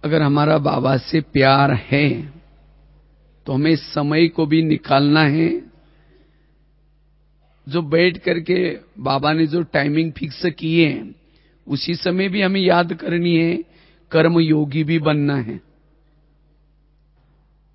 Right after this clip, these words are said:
तो जितना हम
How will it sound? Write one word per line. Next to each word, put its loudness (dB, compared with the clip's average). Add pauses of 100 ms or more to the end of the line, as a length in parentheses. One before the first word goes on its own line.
(1000)
तो 0
जितना -2
हम -2